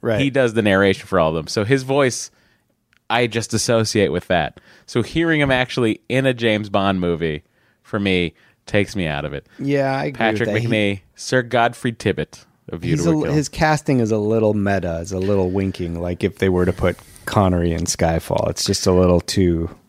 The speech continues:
Speaker 1: cl-, clever or something.
Speaker 2: Well,
Speaker 1: But
Speaker 2: Matt,
Speaker 1: even
Speaker 2: I
Speaker 1: th-, though I think he's great in the movie.
Speaker 2: I have a question for you, Matt.
Speaker 1: Yeah.
Speaker 2: How old do you think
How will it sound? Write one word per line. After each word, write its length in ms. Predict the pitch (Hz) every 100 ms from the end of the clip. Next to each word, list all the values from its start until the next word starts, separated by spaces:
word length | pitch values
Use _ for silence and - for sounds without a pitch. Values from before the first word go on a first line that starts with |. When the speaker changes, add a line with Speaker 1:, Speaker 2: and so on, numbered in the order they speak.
| _ _ _ _ _
Speaker 1:
cl-, 120 | - _ -
clever 520 | - 80 78 67 73
or 60 | 82
something. 120 | 117
Speaker 2:
Well, 220 | 117 107 95
Speaker 1:
But 240 | 110 95
Speaker 2:
Matt, 160 | 127 123
Speaker 1:
even 240 | 139 135
Speaker 2:
I 60 | 107
Speaker 1:
th-, 240 | 90 135
though 160 | 113 107
I 60 | 95
think 200 | 113 -
he's 120 | 82
great 300 | - 87 85
in 80 | 80
the 80 | 85
movie. 340 | 87 - - _ _ -
Speaker 2:
I 120 | 127 127
have 120 | 101
a 60 |
question 360 | - 82 - 78
for 240 | - 64
you, 60 | 80
Matt. 240 | 78 69 - - -
Speaker 1:
Yeah. 280 | - 82 73 - - - _
Speaker 2:
How 180 | 139 185
old 200 | 190 127
do 40 |
you 40 | 98
think 460 | 120 107 - -